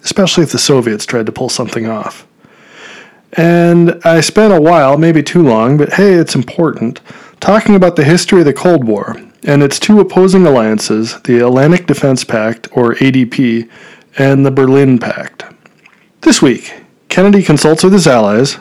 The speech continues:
finds some new advisors, and some chess pieces are moved around the world. Now,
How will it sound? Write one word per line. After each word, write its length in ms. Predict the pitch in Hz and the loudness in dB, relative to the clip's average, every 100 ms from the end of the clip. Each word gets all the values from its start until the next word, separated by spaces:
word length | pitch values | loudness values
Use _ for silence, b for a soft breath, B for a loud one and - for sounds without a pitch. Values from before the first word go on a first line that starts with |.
| - | -20
finds 400 | _ - 165 208 | _ 0 2 2
some 140 | 202 156 | 2 4
new 140 | 151 | 4
advisors, 640 | 135 139 151 139 110 104 - - B B B | 4 2 2 2 0 -4 -8 -16 B B B
and 140 | 135 | -2
some 140 | - 127 | 0 0
chess 280 | - 180 | 2 0
pieces 400 | - 131 113 113 | 0 -2 0 -2
are 60 | 110 | 0
moved 260 | 117 127 135 | 2 2 2
around 300 | 123 123 127 | 2 2 2
the 80 | |
world. 440 | 123 110 87 85 - - _ _ _ _ _ B B B B B B B B B | 2 0 -2 -10 -16 -20 _ _ _ _ _ B B B B B B B B B
Now, 480 | - 175 190 190 - | 0 2 2 0 -4